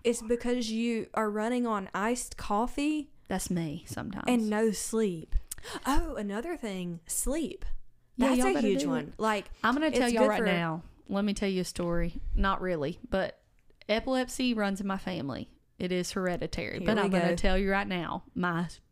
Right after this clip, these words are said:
Speaker 2: triggers for my epilepsy are, um, and I have epilepsy, by the way. I said that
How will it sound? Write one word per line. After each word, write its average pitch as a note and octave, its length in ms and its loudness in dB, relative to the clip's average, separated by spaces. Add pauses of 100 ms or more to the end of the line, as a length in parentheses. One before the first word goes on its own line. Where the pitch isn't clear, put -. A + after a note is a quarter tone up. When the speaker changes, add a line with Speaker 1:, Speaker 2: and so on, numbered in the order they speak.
(140)
Speaker 2:
triggers B3 640 0
for F3+ 240 0
my F3 180 -2
epilepsy E3+ 680 -6 (120)
are, F3 400 0 (680)
um, E3+ 540 -2 (360)
and F#3+ 80 0
I F3+ 60 2
have F#3+ 180 0
epilepsy, - 420 -4
by E2 180 -6
the - 40 -8
way. - 220 -10
I F#3 80 -2
said F#3+ 240 0
that F3 300 -2